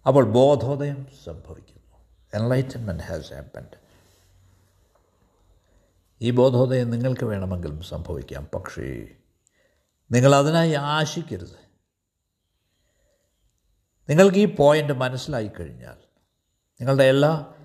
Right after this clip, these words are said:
ആശകളും പ്രതീക്ഷകളും ഉപേക്ഷിക്കുക. Become perfectly hopeless. പൂർണ്ണമായും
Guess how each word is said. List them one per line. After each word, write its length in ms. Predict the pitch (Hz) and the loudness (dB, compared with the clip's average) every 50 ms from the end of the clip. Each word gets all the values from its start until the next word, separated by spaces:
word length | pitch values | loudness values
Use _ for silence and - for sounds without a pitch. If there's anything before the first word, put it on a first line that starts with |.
| _ _ _ _ _ _ _ _ - | _ _ _ _ _ _ _ _ 0
ആശകളും 800 | 104 113 131 151 175 170 - - 190 185 156 123 98 87 85 87 - | 2 4 4 4 2 0 -2 -2 -2 -2 -2 -2 -4 -4 -6 -8 -6
പ്രതീക്ഷകളും 800 | - 147 143 156 180 196 190 - - - 135 127 135 135 127 123 - - - _ - | -6 -4 -2 0 0 -2 -2 -6 -10 -8 -4 -4 -2 -4 -4 -6 -10 -16 -16 _ -8
ഉപേക്ഷിക്കുക. 720 | 107 98 - 131 127 127 - - - 87 - - - - - - - - _ _ _ _ _ _ - | -8 -4 -4 -4 -4 -4 -8 -12 -12 -12 -14 -16 -20 -20 -20 -20 -20 -20 _ _ _ _ _ _ -12
Become 280 | 123 117 - 143 131 123 - - | -8 -4 -2 -2 -2 -4 -4 -2
perfectly 560 | 131 135 131 131 - 180 180 180 175 165 156 | 0 0 0 0 -2 -4 -4 -4 -2 -4 -2
hopeless. 460 | 127 90 - 127 - - 107 78 - - - - - - - _ _ _ _ _ | -2 -4 -6 -10 -10 -10 -12 -12 -12 -14 -18 -20 -20 -20 -20 _ _ _ _ _
പൂർണ്ണമായും 800 | - - 135 156 170 170 170 170 165 143 120 95 90 90 87 85 | -6 -4 -2 -2 0 -2 -2 0 0 0 0 0 -2 -4 -8 -10